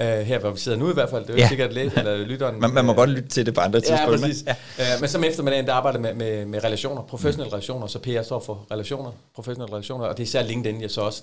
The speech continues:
Speaker 1: øh, underviser i. Så derfor kan man godt blive lidt forvirret måske, når man ser mig på LinkedIn, fordi jeg, øh, skriver om nogle ret forskellige ting. Øh, men jeg har det sådan, det fungerer for mig.
Speaker 2: Ja.
Speaker 1: <laughs> Jeg kan godt lide et arbejdsliv, der er lidt varieret, og, og, og jeg er ikke kun, altså, fordi jeg skal være helt ærlig, må jeg sige det?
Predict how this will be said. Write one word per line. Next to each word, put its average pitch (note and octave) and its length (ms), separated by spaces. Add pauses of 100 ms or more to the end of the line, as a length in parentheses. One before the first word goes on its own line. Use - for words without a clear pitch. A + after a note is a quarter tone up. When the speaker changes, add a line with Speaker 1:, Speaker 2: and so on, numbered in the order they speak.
(160)
Speaker 1:
øh, G2+ 200
underviser G#2+ 340
i. G2+ 80
Så A2+ 120
derfor C3+ 260
kan C#3 140
man C3 100
godt C#3 200
blive D3 140
lidt D3 120
forvirret G#3+ 260
måske, F#3 240
når D#3 100
man D3+ 100
ser E3 100
mig D3+ 120
på C#3+ 80
LinkedIn, D#3 280
fordi D3+ 300
jeg, B2+ 120 (520)
øh, C3 100
skriver F3 280
om C#3 80
nogle B2+ 200 (120)
ret D3 220
forskellige C3 420
ting. - 260 (380)
Øh, G#2+ 260
men B2 140
jeg C#3 80
har D3+ 60
det C#3+ 100
sådan, C#3+ 200
det D3 80
fungerer C#3 380
for A#2 120
mig. G#2+ 200 (280)
Speaker 2:
Ja. - 120 (100)
Speaker 1:
<laughs> E3+ 100
Jeg F3 80
kan D#3 100
godt D#3 180
lide D3+ 100
et C#3 60
arbejdsliv, D3+ 480
der C3 80
er B2+ 80
lidt C3+ 160
varieret, A2 540 (280)
og, A2+ 140
og, G#2+ 380
og G#2+ 80
jeg A2+ 80
er A#2+ 60
ikke A#2+ 120
kun, C#3 380
altså, A2+ 160
fordi A2+ 280
jeg A2+ 140
skal A2+ 120
være G#2 60
helt D3+ 160
ærlig, G#2+ 260 (240)
må B2 80
jeg A#2 100
sige D3+ 180
det? D3 140